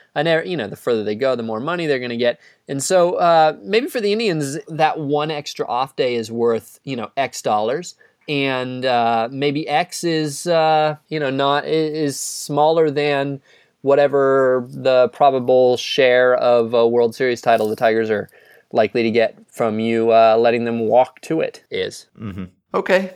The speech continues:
Speaker 2: that's a reasonable argument.
Speaker 1: It's not the one I prefer, though. I don't care if
Speaker 2: Yeah.
Speaker 1: it's a reasonable argument. I still don't like it.
Speaker 2: Uh-huh.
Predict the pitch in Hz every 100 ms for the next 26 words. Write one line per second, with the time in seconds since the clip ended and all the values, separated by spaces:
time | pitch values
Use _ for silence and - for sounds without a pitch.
0 | _ - - - 156 135 135 113 107 98
1 | 107 107 107 _ 185 185 160 147 135 120
2 | 113 113 104 95 95 - 135 139 117 151
3 | 143 98 113 117 113 107 104 104 101 98
4 | 101 98 - 139 123 98 98 101 - _
5 | - 98 120